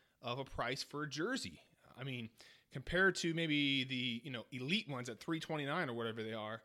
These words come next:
I mean, it's a pretty good bargain for an officially licensed jersey. Uh,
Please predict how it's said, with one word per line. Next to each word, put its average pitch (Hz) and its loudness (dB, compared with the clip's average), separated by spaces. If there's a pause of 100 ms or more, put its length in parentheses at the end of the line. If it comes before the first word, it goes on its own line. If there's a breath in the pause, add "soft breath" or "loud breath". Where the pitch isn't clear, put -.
(420 soft breath)
I 120 -12
mean, 123 -10
it's 190 -6
a 339 -4
pretty 269 0
good 185 0
bargain 143 2
for 123 -8
an 117 -4
officially 139 -6 (240)
licensed 113 -4
jersey. 92 -8 (1400 loud breath)
Uh, 147 2